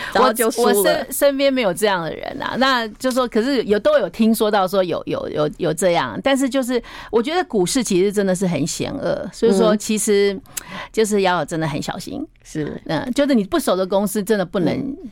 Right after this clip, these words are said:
Speaker 1: 不，不只，不能说你，你认为说你，你就是听到什么你就是重压，
Speaker 2: 对。否则，
Speaker 1: 就是你要，对。
Speaker 2: 否则那个郑弘仪很早他就说，他说他后来开始打高尔夫球，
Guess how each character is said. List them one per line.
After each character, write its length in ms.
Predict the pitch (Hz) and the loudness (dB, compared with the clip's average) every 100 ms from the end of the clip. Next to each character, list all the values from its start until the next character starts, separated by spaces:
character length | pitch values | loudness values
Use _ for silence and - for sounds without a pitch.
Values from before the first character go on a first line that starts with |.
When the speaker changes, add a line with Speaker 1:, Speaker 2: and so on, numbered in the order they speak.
| - - | -16 -6
Speaker 1:
不， 100 | 277 240 | -4 -2
不 120 | 339 | -4
只， 160 | 240 254 | 0 -2
不 100 | 359 | 0
能 160 | 339 277 | 0 2
说 180 | 285 | 2
你， 300 | 277 190 175 - | 0 -2 -6 -8
你 320 | - 190 220 - | -4 -2 -2 0
认 180 | 262 233 | 0 0
为 100 | 190 | -2
说 160 | 208 | -2
你， 300 | 202 156 - - - | -2 -4 -6 -12 -10
你 340 | 180 170 147 | -4 -2 -2
就 180 | 147 226 | 0 -2
是 60 | 202 | -2
听 240 | - 214 | -2 0
到 160 | 208 175 | 0 -2
什 160 | - | -6
么 100 | 110 | -6
你 60 | 135 | -4
就 160 | 170 175 | -2 -4
是 160 | 165 - - | -4 -10 -10
重 240 | - 165 170 | -4 -2 0
压， 300 | 156 151 190 | -2 -4 -8
Speaker 2:
对。 180 | - - - | -20 -20 0
否 180 | 226 | 2
则， 100 | 226 | 4
Speaker 1:
就 0 | |
是 80 | 226 | 4
你 60 | 156 | 2
要， 220 | 151 208 - | -2 -10 -6
对。 200 | 180 - | -6 0
Speaker 2:
否 140 | 214 | 0
则 200 | 208 208 | 2 0
那 160 | 240 233 | 0 0
个 160 | 214 | -2
郑 200 | 196 247 | 0 -2
弘 180 | 214 180 | -2 -4
仪 100 | 170 | -2
很 160 | 175 180 | -2 -2
早 200 | 180 - | -2 -2
他 160 | 185 | -4
就 160 | 190 180 | 0 -2
说， 360 | - 160 160 170 | -2 -2 -2 0
他 120 | 208 | -2
说 140 | 226 | 0
他 120 | 214 220 | 0 0
后 100 | 226 | 0
来 100 | 175 | 0
开 180 | 190 | -2
始 140 | 196 151 | -4 -4
打 160 | 156 | -4
高 200 | 147 180 | -2 -2
尔 120 | 190 160 | -2 -4
夫 200 | 170 190 | -8 -10
球， 280 | - - | -6 -6